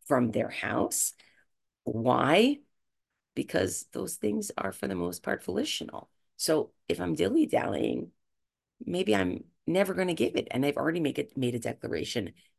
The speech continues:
that I have to give it. So these are examples where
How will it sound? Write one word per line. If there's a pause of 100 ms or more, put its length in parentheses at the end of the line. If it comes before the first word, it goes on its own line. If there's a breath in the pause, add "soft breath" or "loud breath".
that
I
have
to
give
it. (340)
So (320)
these
are
examples (260)
where